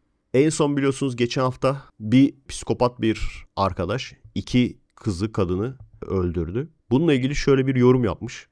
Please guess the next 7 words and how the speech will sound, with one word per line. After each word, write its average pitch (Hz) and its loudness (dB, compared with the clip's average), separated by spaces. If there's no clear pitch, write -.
Demiş 156 2
ki 143 -6
bu 131 2
gençlerimiz, 117 0
bu 127 -6
kızlarımız 98 -2
dini 113 -2